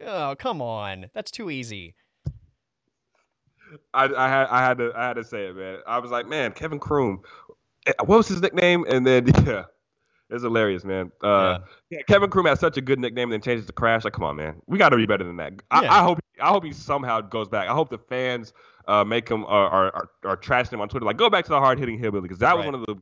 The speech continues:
Speaker 2: better names. 'Cause there was a lot of good names, nicknames last year, like, uh,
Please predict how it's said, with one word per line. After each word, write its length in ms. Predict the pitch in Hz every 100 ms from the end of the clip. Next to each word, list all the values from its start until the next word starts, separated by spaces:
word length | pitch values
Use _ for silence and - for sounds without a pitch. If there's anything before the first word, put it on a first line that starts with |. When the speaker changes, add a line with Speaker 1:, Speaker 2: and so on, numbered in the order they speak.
| _ _
Speaker 2:
better 180 | 117 107
names. 380 | 107 104 95 _ _ _ _ -
'Cause 100 | 110
there 140 | 147
was 80 | 208
a 40 | 143
lot 160 | 175
of 80 | 147
good 160 | 139 127
names, 360 | 143 139 117 -
nicknames 400 | 147 120 98 92
last 260 | 92 90
year, 100 | 101
like, 280 | 92 92 90
uh, 180 | 92